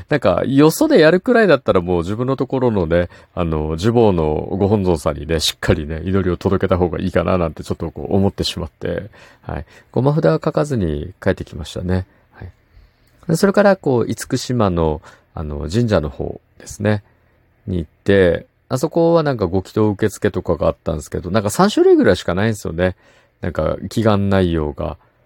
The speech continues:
で、なんかこっちでこう言った祈願内容で、なんかこ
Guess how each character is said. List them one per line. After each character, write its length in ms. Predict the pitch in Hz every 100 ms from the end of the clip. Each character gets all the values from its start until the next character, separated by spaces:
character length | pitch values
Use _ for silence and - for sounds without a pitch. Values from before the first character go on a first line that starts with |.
| _ _ _ -
で、 120 | 135
な 120 | 151
ん 60 | 139
か 220 | 98 90 - _ _
こ 120 | 175
っ 40 |
ち 180 | - 208
で 140 | 180 127
こ 400 | 110 98 92 -
う 80 |
言 100 | 120
っ 20 | 123
た 280 | - 143
祈 180 | 139 139
願 340 | 143 143 143 139
内 280 | 139 135
容 220 | 135 127 117
で、 420 | 135 139 107 - - _ _
な 100 | 107
ん 40 |
か 140 | 92 87
こ 960 | 85 80 80 - 76 71 - - -